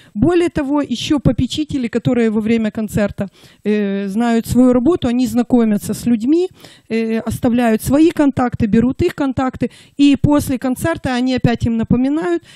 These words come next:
И вот мы делаем уже первую встречу Алиф-клуба после концерта. Мы, эм, смотря, э, какой, какое время года мы организовываем, э,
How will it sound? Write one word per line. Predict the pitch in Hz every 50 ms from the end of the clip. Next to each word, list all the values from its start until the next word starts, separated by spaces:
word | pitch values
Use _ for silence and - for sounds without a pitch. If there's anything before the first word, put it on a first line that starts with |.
| - _ _
И | 262 254
вот | 240 302 294 -
мы | 269 247 247
делаем | 208 196 220 294 339 349 339 330 311 285 -
уже | 226 214 202 233 233
первую | - - - 294 302 320 285 254 240 214
встречу | - - - - 226 240 - - 247 220 - -
Алиф-клуба | 220 214 214 214 - - - - 208 208 196 180 151 180 - - _ _ _ _ _ _
после | - 262 285 302 302 - - 254 233
концерта. | - - 240 233 220 - - 214 190 180 - - _ _ _ _ - - _ - _ _ -
Мы, | 247 302 339 349 320 - -
эм, | 240 240 240 240 240 240 233 233 226 233 226 208 - - -
смотря, | - - - 262 262 - 302 330 359 359 330 277 - _ _ _ _ _
э, | - 226 226 220 208 - _ _
какой, | - 240 240 - _ - 302 311 302 277 - - - - - - - - - _ _ _ _ _ _ _ _ _ - - - -
какое | - 233 - 302 285 277
время | 240 233 262 262 262 247 233 226
года | 202 214 277 311 339 269 240 202 190 - - _ _ _
мы | - 240 277 302
организовываем, | 277 254 220 247 240 240 226 202 - 262 285 285 285 269 240 226 226 226 214 214 208 - - _ _ _ _ _ _ _ -
э, | 208 202 214 214 208 208 208 208 208 202 202 196 196 196 196